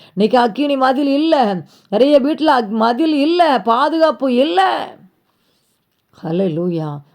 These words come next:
வார்த்தை சொல்லுகிறது, "உன் வாசல், அல்ல, துதியாய், உன் மதில் ரட்சிப்பாய் மாறும்னு" சொல்லி பாருங்க. இன்னைக்கு பாதுகாப்பு இல்லாத உலகத்துல வாழ்ந்து கொண்டு இருக்கிறோம்.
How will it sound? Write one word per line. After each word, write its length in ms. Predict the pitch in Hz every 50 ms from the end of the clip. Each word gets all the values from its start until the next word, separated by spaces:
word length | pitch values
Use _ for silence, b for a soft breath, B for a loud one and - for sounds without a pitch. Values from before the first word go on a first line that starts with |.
| _ _
வார்த்தை 340 | - 185 196 190 185 214 208
சொல்லுகிறது, 640 | 202 - 196 202 196 180 190 190 185 175 185 175 151 b b b b b
"உன் 140 | b 175 175
வாசல், 500 | 175 185 196 214 226 220 - 226 208 190
அல்ல, 260 | 185 202 220 226 226
துதியாய், 680 | 196 185 - 240 247 226 254 240 226 208 196 180 170 156 147 b b b b b
உன் 160 | 180 170 170
மதில் 360 | 180 214 240 262 285 269 247
ரட்சிப்பாய் 680 | 226 233 233 226 - 294 277 220 285 277 269 269 254 254
மாறும்னு" 360 | 240 247 262 262 262 262 247
சொல்லி 340 | 208 - 233 208 208 196 190
பாருங்க. 540 | 196 190 175 165 175 165 170 165 160 147 143 b b b b b b b
இன்னைக்கு 300 | 175 190 190 196 190 233
பாதுகாப்பு 540 | 220 247 269 285 254 277 269 190 240 277
இல்லாத 360 | 269 269 269 269 269 285 277 285
உலகத்துல 400 | 277 277 277 285 285 285 277 277
வாழ்ந்து 300 | 262 247 247 254 247 254
கொண்டு 200 | 247 240 220 220
இருக்கிறோம். 520 | 214 214 165 208 202 185 180 175 160 b